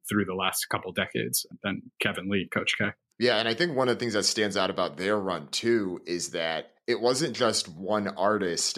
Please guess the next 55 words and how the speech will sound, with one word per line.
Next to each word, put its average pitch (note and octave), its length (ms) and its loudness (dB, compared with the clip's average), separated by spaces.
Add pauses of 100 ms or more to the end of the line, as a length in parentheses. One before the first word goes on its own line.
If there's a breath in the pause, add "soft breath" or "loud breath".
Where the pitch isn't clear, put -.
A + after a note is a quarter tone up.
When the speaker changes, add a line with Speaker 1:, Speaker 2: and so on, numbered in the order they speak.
Speaker 2:
and E2 520 -2
they E2 260 -2
faded F2 460 0
and E2 180 -6
rose E2+ 260 -2
with E2 120 -10
that D#2 180 -2
artist. D#2+ 380 0
I E2+ 60 0
think G#2 180 -2
that's F#2+ 220 2
what F#2 120 2
we've - 160 -6
seen F#2+ 200 0
a D2+ 60 -2
lot E2 360 -2
in D#2 80 -10
the D2+ 80 -4
streaming F2 460 -2
era, C#2 220 -6
frankly, E2 560 -6
from D2+ 140 -10
a B1 60 -6
lot C#2 260 -4
of C#2+ 120 -10
the C2+ 100 -10
record C#2 340 -8
labels B1+ 300 -6
that C#2 160 -2
have C#2 160 -10
rose D2+ 300 -8
up. F#2+ 280 2 (440 soft breath)
They G2 140 4
had F#2+ 540 2
the E2+ 80 -2
runs. D#2+ 400 -4
And D#2 120 -6
even F2+ 340 -4
when D#2+ 520 -6
one E2 480 -6
star F2 400 2
started E2 380 0
to - 100 -12
fade E2+ 380 -2
from D#2+ 160 -6
a D2+ 80 -8
group E2 220 -10
that E2 140 0
was D#2 260 -4 (200 loud breath)
the D#2 80 -4
hottest E2 420 0
group F2 280 -6
in D#2 160 -6
the D2 140 -4 (100)
moment, G2+ 400 2